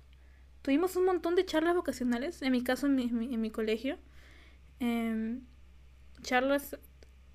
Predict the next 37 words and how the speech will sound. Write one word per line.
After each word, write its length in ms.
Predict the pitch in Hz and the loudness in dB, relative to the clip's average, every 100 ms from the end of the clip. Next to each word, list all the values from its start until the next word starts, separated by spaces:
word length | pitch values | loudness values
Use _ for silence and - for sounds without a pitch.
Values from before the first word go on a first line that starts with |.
| - - - | -20 -20 -6
o 60 | 254 | 0
sea, 120 | 254 | 2
e-, 180 | 269 269 | 2 4
eran 180 | 311 320 | 4 6
primero 260 | 262 269 | 6 6
charlas, 540 | - 269 254 277 - - - - - | 6 4 4 2 -4 -12 -20 -20 -2
luego 260 | 247 254 269 | 4 6 6
fueron, 840 | - 254 247 247 233 226 226 233 - - - | 6 4 6 6 4 0 -4 -8 -12 -20 -12
em, 460 | 247 233 233 240 233 - - - - - - - - - | -8 -6 -6 -6 -6 -8 -12 -20 -16 -16 -16 -20 -20 -14
¿cómo 200 | - 262 | -4 -4
se 140 | - 233 | -4 -4
llama? 240 | 226 262 - | -4 -4 4
Test 260 | 302 - | 4 4
vocacionales, 720 | 277 254 247 233 233 285 330 - - | 2 2 4 4 4 2 0 -8 -6
donde 200 | 233 214 | -2 2
la 140 | 208 | 2
psicóloga 480 | 220 233 226 240 240 | 0 0 0 2 0
te 80 | 240 | 0
decía 340 | 226 240 240 | -4 -2 -2
que 180 | 240 240 - - - - | -4 -10 -12 -20 -18 -2
marques 360 | 247 247 254 247 | 4 4 4 0
esto 220 | 247 247 | 0 -2
de 80 | 247 | -2
acá, 440 | 247 285 285 269 | 2 6 6 6
que 120 | 269 247 | 4 -2
se 180 | 254 247 | -2 -2
te 120 | 240 | 2
va 80 | 233 | 4
a 20 | |
decir 320 | 247 254 247 | 4 2 2
qué 100 | 233 | 2
vas 180 | 226 233 | 2 0
a 40 | |
querer 340 | 233 220 214 214 | -4 -2 0 0
en 120 | 220 | 0
la 100 | 226 | 2
vida, 280 | 294 294 | 2 2